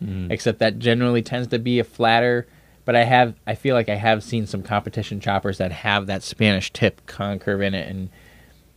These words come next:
Speaker 2: 'cause you don't, when it comes to competition stuff, you're never using the
Speaker 1: Yeah,
Speaker 2: point
Speaker 1: you're
Speaker 2: for
Speaker 1: never,
Speaker 2: anything.
Speaker 1: yeah, right.
Speaker 2: So it's interesting to see,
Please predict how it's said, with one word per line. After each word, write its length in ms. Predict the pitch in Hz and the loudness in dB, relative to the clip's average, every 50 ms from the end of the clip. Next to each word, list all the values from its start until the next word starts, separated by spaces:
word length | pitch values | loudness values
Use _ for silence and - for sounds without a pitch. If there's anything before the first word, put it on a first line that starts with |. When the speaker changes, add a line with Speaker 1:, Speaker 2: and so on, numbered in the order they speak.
| _ _ _ _ _ _ - | _ _ _ _ _ _ -2
Speaker 2:
'cause 140 | 139 123 | 2 4
you 80 | 131 135 | 6 8
don't, 320 | 151 147 127 120 123 127 - _ | 8 6 6 2 -2 -4 -6 _
when 160 | - 117 123 117 | 0 2 2 2
it 60 | 101 | 4
comes 220 | - 151 135 - | 4 4 4 4
to 100 | - 113 | 2 2
competition 760 | 107 - 123 120 120 - - - 120 113 - - 95 95 95 - _ - | 2 4 2 2 2 2 0 0 0 0 0 -2 -6 -6 -6 -8 _ -18
stuff, 360 | - - - 95 92 - - | -12 -6 -2 -2 -2 -2 -2
you're 100 | - 104 | -2 0
never 240 | 107 113 120 117 113 | 2 4 4 4 4
using 300 | 101 98 98 95 95 95 | 2 0 0 -2 -4 -4
the 100 | 92 110 | -2 -2
Speaker 1:
Yeah, 60 | 95 | 0
Speaker 2:
point 200 | 90 95 95 92 | 2 2 2 2
Speaker 1:
you're 80 | 95 95 | 2 4
Speaker 2:
for 60 | 98 | 4
Speaker 1:
never, 100 | 95 90 90 | 6 6 4
Speaker 2:
anything. 180 | 90 98 104 98 | 4 4 4 4
Speaker 1:
yeah, 100 | 92 87 | 4 4
right. 300 | 90 90 87 87 92 - _ - - - - _ | 4 2 2 0 -2 -6 _ -20 -20 -20 -20 _
Speaker 2:
So 500 | - - - - 123 110 107 104 98 92 - - _ _ _ _ _ _ _ _ _ _ _ _ _ _ _ _ _ _ _ _ - - | -12 -4 0 4 6 8 8 8 6 4 0 -6 _ _ _ _ _ _ _ _ _ _ _ _ _ _ _ _ _ _ _ _ -8 -8
it's 140 | 120 - | -8 -4
interesting 460 | - 127 123 120 - - - 101 98 98 | -2 -2 -2 -2 -2 0 0 0 0 -2
to 100 | - - | -6 -8
see, 520 | - - - 113 104 98 98 98 92 - | -6 0 4 4 6 6 4 2 0 -4